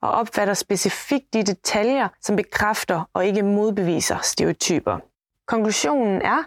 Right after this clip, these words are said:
at man skal være bevidst om, at andre kulturer er lige så heterogene som ens egen, og således være åben for de indtryk, som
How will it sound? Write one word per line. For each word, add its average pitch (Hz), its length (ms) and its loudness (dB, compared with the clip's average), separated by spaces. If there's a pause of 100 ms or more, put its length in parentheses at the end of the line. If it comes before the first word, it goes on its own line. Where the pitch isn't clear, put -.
(100)
at 214 120 2
man 208 160 2
skal 196 200 -2
være 185 140 2
bevidst 196 480 0
om, 226 240 0
at 196 220 0
andre 240 280 0
kulturer 226 580 0
er 202 180 2
lige 233 240 2
så 233 120 -2
heterogene 185 760 0
som 190 220 0
ens 190 360 2
egen, 233 400 2 (300)
og 214 80 0
således 220 840 2
være 185 240 2 (120)
åben 220 320 0
for 190 180 0
de 190 240 -2
indtryk, 214 440 0
som - 140 -2